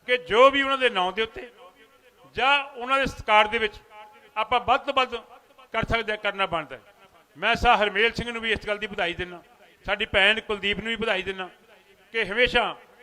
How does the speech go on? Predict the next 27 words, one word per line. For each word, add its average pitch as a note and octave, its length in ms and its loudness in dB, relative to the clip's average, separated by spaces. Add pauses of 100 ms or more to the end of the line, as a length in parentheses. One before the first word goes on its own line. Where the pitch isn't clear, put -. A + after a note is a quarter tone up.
(400)
ਜੋ A#3 200 6
ਵੀ C4+ 140 0
ਹਰੇਕ B3 260 2
ਸਾਲ A3 240 2
ਇਹ G#3 160 0 (440)
ਬਰਸੀ G#3 280 -2
ਨੂੰ A3+ 140 -12
ਬਹੁਤ B3+ 420 4
ਚਾਅ A3 260 0
ਮਲਾਟ G3+ 240 0
ਦੇ F#3+ 100 -8
ਨਾਲ G3 80 -2
ਮਨਾਉਂਦੇ E3+ 300 -4
ਨੇ। G#3 100 -10 (440)
ਹਾਲਾਂਕਿ A3 640 -2 (840)
ਕੱਲ੍ਹ A#3 200 2
ਸਾਡੇ G#3 260 2
ਵੀ A#3+ 240 0 (300)
ਸਮਾਣੇ F#3+ 280 0
ਫੰਕਸ਼ਨ G3+ 300 -6
ਰੱਖਿਆ G#3 260 0
ਸੀ, G#3 120 -4
ਬਹੁਤ G#3+ 200 -4
ਵੱਡਾ F#3 180 0
ਫੰਕਸ਼ਨ G3+ 280 -4
ਰੱਖਿਆ G3+ 220 -2
ਸੀ G3 160 -10